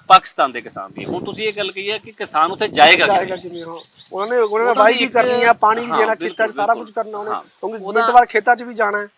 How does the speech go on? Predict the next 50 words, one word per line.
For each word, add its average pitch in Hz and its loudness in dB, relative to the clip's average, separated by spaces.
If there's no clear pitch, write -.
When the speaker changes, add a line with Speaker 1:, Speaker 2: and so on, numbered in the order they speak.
Speaker 1:
ਹਾਂ, - -20
ਉਹਦਾ 214 -6
ਇਹ 226 -4
ਹੈ 226 -4
ਵੀ 233 -10
ਇੱਕ 208 -12
ਤਾਂ 214 -4
ਉਹਦਾ 208 -4
ਸਮਾਂ 190 4
ਨਿਰਧਾਰਤ 180 0
ਹੈ 104 -14
ਕਿ 175 -4
Speaker 2:
ਅੱਛਾ। 175 -4
Speaker 1:
ਤੁਸੀਂ 185 -2
ਆਪਣੇ 180 -2
ਖੇਤ 156 -8
ਦੇ 175 -6
ਵਿੱਚ 165 -10
ਇੰਨੇ 170 -2
ਤੋਂ 190 -6
ਲੈ 135 -4
ਕੇ 185 -10
ਇੰਨੇ 180 -10
ਸਮੇਂ 165 -6
ਤੱਕ 165 -6
ਜਾ 151 0
ਸਕਦੇ 117 -8
ਹੋ। 104 -18
Speaker 2:
ਜਾ 110 -12
Speaker 1:
ਜਿਵੇਂ 156 -8
ਹੁਣ 160 -8
Speaker 2:
ਸਕਦੇ। 147 -2
Speaker 1:
ਦਰਸ਼ਨ 175 -10
ਕਰਨ 156 -6
ਦੇ 160 -6
ਸਮਾਂ 147 -4
ਨਿਰਧਾਰਤ 135 -4
ਹੈ 104 -10
ਨਾ, 135 -12
Speaker 2:
ਤੈਅ - -8
Speaker 1:
ਕਿ 185 2
ਸਵੇਰੇ 170 0
Speaker 2:
ਨਿਰਧਾਰਤ। 175 0
Speaker 1:
ਜਾ 170 2
ਕੇ 170 -4
ਸ਼ਾਮ 156 0
ਤੱਕ 180 -2
ਵਾਪਸ 165 0
ਆਉਣਾ 147 -4
ਪਏਗਾ। 98 -12